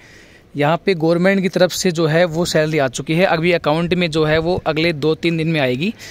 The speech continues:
तो भाई यहाँ पे सैलरी जो है वो कितनी आई है सब कुछ आपको डिटेल में बताने वाला हूँ। और जो भाई तैयारी कर रहे हैं हरियाणा पुलिस की हो चाहे किसी भी और एग्जाम की अगर आप तैयारी कर रहे हो तो डेली रात को क्विज चलती हैं और इसके अलावा स्टडी मटेरियल भी है, मैंने Telegram ग्रुप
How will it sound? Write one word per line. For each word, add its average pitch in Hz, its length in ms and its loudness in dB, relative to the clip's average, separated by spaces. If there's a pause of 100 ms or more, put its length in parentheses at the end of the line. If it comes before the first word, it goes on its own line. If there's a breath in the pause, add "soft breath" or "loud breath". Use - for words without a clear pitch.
(300 loud breath)
तो 185 60 -4
भाई 185 160 2
यहाँ 180 220 2
पे - 140 -2
सैलरी 180 320 2
जो 190 140 2
है 190 100 2
वो 208 80 0 (100)
कितनी 190 380 2
आई 185 240 2
है 185 200 2
सब - 240 -14
कुछ 180 160 -4
आपको 170 220 0
डिटेल 160 320 -2
में 170 100 -2
बताने 147 320 0
वाला 165 220 2
हूँ। 175 200 0
और 156 180 -2
जो 160 120 -2
भाई 151 240 0
तैयारी 156 340 2
कर 170 140 0
रहे 160 140 2
हैं 160 80 -2
हरियाणा 151 260 2
पुलिस 170 260 -2
की 185 140 0
हो 170 240 0 (420 loud breath)
चाहे 180 120 2
किसी 202 340 0
भी 202 160 2
और 202 340 4
एग्जाम 175 400 2
की 180 80 -2
अगर 175 100 0
आप 170 120 2
तैयारी 151 280 0
कर 175 160 0
रहे 165 120 2
हो 185 180 0 (420 loud breath)
तो 185 80 -4
डेली 185 300 0
रात 190 240 2
को 208 140 2
क्विज 185 240 -2
चलती 180 360 -2
हैं 190 180 2
और 165 140 0
इसके 170 180 -2
अलावा 175 200 2
स्टडी 170 260 -2
मटेरियल 170 420 0
भी 170 140 -2
है, 175 140 2
मैंने 180 200 0
Telegram 170 400 0
ग्रुप 170 160 -2